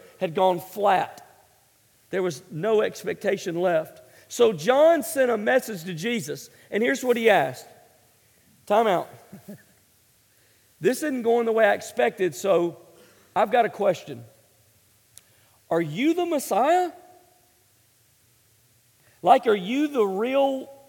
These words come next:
one? Are you the one we've been waiting on? Are you the one we've been telling our children about for centuries? Or should we look for somebody else? Now, I want to read to you in Matthew eleven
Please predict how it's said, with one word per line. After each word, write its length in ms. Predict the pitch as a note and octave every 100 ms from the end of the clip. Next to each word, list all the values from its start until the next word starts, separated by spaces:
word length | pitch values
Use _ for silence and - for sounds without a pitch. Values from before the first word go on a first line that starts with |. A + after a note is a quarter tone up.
| _
one? 680 | D#3+ F3 A3+ C4+ D#4+ D#4+ C4+ - _ _ _ _ _
Are 80 | G3
you 300 | F3 B3+ E4
the 100 | E4+
one 360 | D4+ D4 D4
we've 180 | B3+ B3+
been 240 | A3 G3 F3+
waiting 360 | A3 D4 D4+
on? 260 | D4 D4 C#4+ - -
Are 100 | D4
you 280 | B3+ C#4+
the 100 | D#4+
one 320 | D4+ C#4+ C#4+ B3
we've 180 | B3+
been 140 | A#3 G#3
telling 340 | A#3 B3+ C4
our 120 | A3
children 400 | F#3+ - C4 C#4
about 300 | C4 B3 B3+
for 100 | A3
centuries? 840 | F3+ - A#3+ B3+ C#4 D4+ C#4 - - _ _ _ _ _ _ _ _ _ _ _ _ _ _ _
Or 120 | - G3+
should 260 | - C4
we 120 | A#3+
look 220 | A3 A#3 -
for 120 | G3
somebody 580 | - G#3 F#3 F3 D#3+ E3
else? 440 | C#3+ A#2+ - - _ _ _ _ _ _ _ _ _ _ _ _ _ _ _ _ _ _ _ _
Now, 140 | F3+ A3+
I 160 | D4
want 140 | D#4 C4
to 40 |
read 320 | A3 B3+ C#4
to 60 | A#3
you 200 | G#3+ A3+
in 100 | G#3
Matthew 400 | A3+ A3+ G#3+ G3
eleven 540 | F#3+ A3+ A#3+ G3 F#3